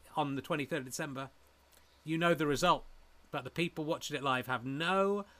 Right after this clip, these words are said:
idea what has happened, how you can lord over those idiots in the past. Look, let's crack on. Buy my book. It's a perfect Christmas gift. You've got to buy it today to get it delivered tomorrow if it's the twenty-third.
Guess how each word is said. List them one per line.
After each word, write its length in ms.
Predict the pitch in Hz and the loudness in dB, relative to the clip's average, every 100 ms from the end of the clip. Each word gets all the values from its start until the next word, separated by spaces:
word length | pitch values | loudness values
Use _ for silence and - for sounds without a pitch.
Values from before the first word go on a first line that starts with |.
| - - | -20 0
idea 760 | 151 151 156 139 139 120 104 98 - | 4 6 4 0 -2 0 -2 -6 -10
what 180 | 127 120 | -8 -8
has 140 | 135 | -6
happened, 400 | - 117 - 113 104 _ _ _ - | -4 -4 -6 -12 -12 _ _ _ -2
how 140 | 131 | 2
you 160 | 165 165 | 2 2
can 220 | 160 143 | 2 4
lord 240 | 139 135 127 | 6 6 4
over 180 | 123 | 4
those 180 | 120 120 | 2 0
idiots 360 | 127 123 120 - | 0 -2 -4 -6
in 60 | 120 | -6
the 60 | |
past. 280 | 113 110 - | -4 -6 4
Look, 160 | 240 202 | 6 8
let's 160 | 220 - | 4 4
crack 280 | - 147 147 | 2 2 0
on. 160 | 139 - - - - - - | -2 -6 -12 -10 -8 -8 4
Buy 200 | 277 294 | 10 12
my 120 | 262 | 12
book. 420 | 185 247 202 - - - - - - - - | 12 12 10 0 -14 -18 -20 -20 -20 -20 -16
It's 100 | - | -4
a 60 | 202 | 2
perfect 440 | 214 254 240 190 | 6 6 6 4
Christmas 360 | - 214 208 - | 4 4 2 4
gift. 260 | 214 202 | 4 4
You've 140 | 202 180 | -2 2
got 220 | 214 170 | 2 2
to 60 | 175 | 2
buy 220 | 214 196 | 8 8
it 100 | 170 | 8
today 360 | 175 175 185 185 | 0 2 4 4
to 180 | - 165 | 2 2
get 160 | 175 | 2
it 20 | 147 | 2
delivered 300 | 170 165 143 | -2 -2 -4
tomorrow 300 | 143 151 147 | 2 4 4
if 140 | 143 - | 2 -4
it's 120 | 131 | -6
the 100 | 151 | -4
twenty-third. 460 | 147 135 123 117 | -2 -2 -4 -8